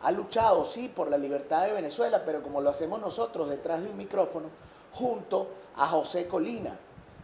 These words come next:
hoy pusieron a Colina como el que tiró las bombas en las embajadas, cuando el director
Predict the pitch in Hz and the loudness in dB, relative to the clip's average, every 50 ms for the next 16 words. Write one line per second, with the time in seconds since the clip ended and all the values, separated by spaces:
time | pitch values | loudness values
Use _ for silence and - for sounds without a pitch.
0 | - - - 185 220 220 208 190 175 165 165 - - - - - - - 170 165 | -20 6 8 8 10 10 10 10 8 6 4 2 0 -6 -12 -12 -6 -4 -4 -2
1 | - - 170 165 160 156 151 160 185 220 214 - 190 - 208 214 - - 220 220 | -2 0 2 4 4 4 4 2 2 0 -2 -6 -4 -2 -2 -2 0 0 -2 -2
2 | 220 233 226 208 180 160 165 180 - - - - - - - - 175 170 165 156 | 0 -2 -4 -2 -2 -2 -2 -2 -4 -10 -18 -20 -20 -8 -2 0 2 2 2 2
3 | 160 - 180 165 - 160 143 160 160 170 180 196 190 - 214 214 220 - 208 185 | 2 0 -2 -2 0 0 2 2 4 4 4 4 2 4 2 4 4 4 4 2
4 | 160 151 151 147 151 147 143 151 165 180 185 190 196 202 208 202 180 143 139 143 | 2 2 0 -2 -2 -2 -2 0 -2 -4 2 2 2 4 6 6 8 8 6 4
5 | 147 - - - - - - - - 165 170 175 185 202 - 220 220 202 190 165 | 0 -4 -10 -14 -16 -20 -20 -8 0 4 6 6 6 6 2 -2 -4 0 2 2
6 | 156 156 143 - - 175 185 196 190 165 135 - | 2 2 0 0 4 4 6 6 6 2 0 -4